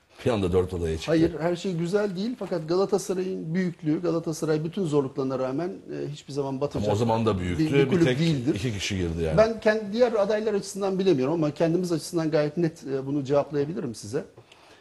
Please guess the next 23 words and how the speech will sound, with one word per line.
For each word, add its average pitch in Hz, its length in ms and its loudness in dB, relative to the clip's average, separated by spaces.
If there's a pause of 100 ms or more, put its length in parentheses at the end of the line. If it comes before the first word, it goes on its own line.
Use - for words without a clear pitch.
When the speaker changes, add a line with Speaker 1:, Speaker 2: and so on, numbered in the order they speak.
(140)
Speaker 2:
E, 120 220 -2 (320)
listemize 185 800 0
ve 175 80 0
ekibime 170 460 -4
ba-, 175 180 0
ekip 156 200 -6
arkadaşlarıma 170 640 -2
bakarsanız 175 640 -4 (400)
hepsi 180 460 0 (120)
global 156 320 6
markaların 143 680 -2 (380)
veya 156 300 4
kendi 156 520 0
sektörlerinin 156 720 0
lider 160 280 2
markaların 143 520 0
yöneticileri 151 640 0
ya 135 80 0
da 160 100 0
sahipleri. 113 520 -6 (1080)
Bu 214 420 -2
kariyerde 170 560 2
insanların 165 720 0